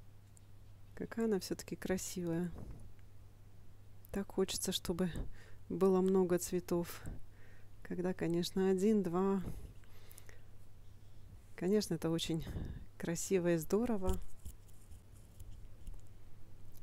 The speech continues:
Но нам же хочется как можно больше, правда? <laughs> Но всё равно.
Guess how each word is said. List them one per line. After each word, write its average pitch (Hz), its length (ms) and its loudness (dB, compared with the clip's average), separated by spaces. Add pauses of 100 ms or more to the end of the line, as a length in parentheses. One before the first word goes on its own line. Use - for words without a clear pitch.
(960)
Но 185 160 0
нам 175 240 0
же 175 100 -8
хочется - 480 -6
как - 220 -8
можно 160 340 -2
больше, 143 480 -6
правда? 165 380 -8 (360)
<laughs> - 1600 -8
Но 185 120 -4
всё - 220 -8
равно. 165 340 -2